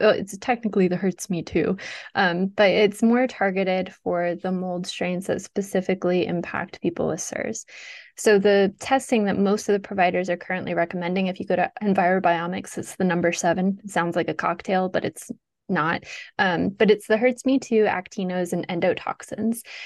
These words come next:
And so it's just more targeted. It really tests the environments for the things that you are probably most sensitive to, whereas ermi is more of a general, like, mold,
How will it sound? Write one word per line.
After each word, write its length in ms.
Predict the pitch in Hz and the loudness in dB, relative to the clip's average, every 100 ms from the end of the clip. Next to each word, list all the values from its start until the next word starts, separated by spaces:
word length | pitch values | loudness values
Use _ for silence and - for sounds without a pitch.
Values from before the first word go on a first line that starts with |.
| - | -2
And 160 | 214 220 | 2 6
so 80 | 233 | 6
it's 160 | 233 | 4
just 140 | 294 277 | 2 4
more 140 | 254 | 2
targeted. 540 | 226 180 175 165 - | 4 2 2 2 0
It 120 | - - | 0 2
really 220 | 214 202 | 4 4
tests 320 | - 190 190 | 2 -2 -2
the 100 | 185 | -6
environments 720 | 180 170 175 175 175 - - - | -4 -2 -2 -2 -6 -8 -10 -2
for 180 | 202 180 | 2 2
the 140 | 180 | 2
things 320 | 180 180 - | 0 -2 0
that 180 | 160 - | -4 -2
you 400 | 190 180 185 175 | 0 2 4 4
are 80 | 170 | 2
probably 540 | 175 180 170 170 175 | 2 -2 0 0 -2
most 200 | 170 170 | -2 -6
sensitive 440 | - 190 220 220 - | -6 -2 0 -2 0
to, 280 | 233 233 | 4 4
whereas 400 | 220 196 180 180 - - | 4 4 2 2 -2 0
ermi 360 | 220 220 214 | 4 4 4
is 140 | 202 202 | 0 -2
more 280 | 196 190 | -2 0
of 100 | 180 | -2
a 240 | 180 165 165 | 0 0 -2
general, 600 | - 180 175 170 165 170 | -4 -6 -4 -2 0 0
like, 280 | 175 165 - | -2 -4 -2
mold, 640 | 190 180 175 175 170 170 | -2 0 0 2 2 0